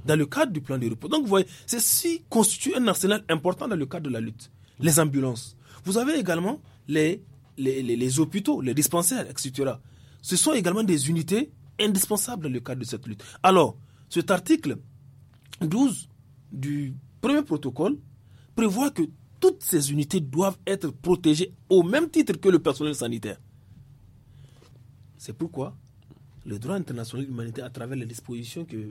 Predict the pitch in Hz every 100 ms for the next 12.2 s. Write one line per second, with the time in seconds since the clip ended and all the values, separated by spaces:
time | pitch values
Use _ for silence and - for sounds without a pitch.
0 | 110 120 110 113 139 131 110 123 - -
1 | - - - - - - - - - 139
2 | 120 135 135 143 143 - - 151 131 -
3 | - - - 147 143 - 117 117 - 151
4 | 160 151 - - - - - - - 214
5 | - 302 196 - - - - - - -
6 | - - 156 147 131 120 120 139 147 107
7 | 107 131 151 - 135 131 113 113 110 208
8 | - - - - - 110 107 - 135 117
9 | - - - - - 110 110 - - -
10 | - - - - 107 113 110 107 113 117
11 | 113 113 131 - - 113 110 107 101 92
12 | - -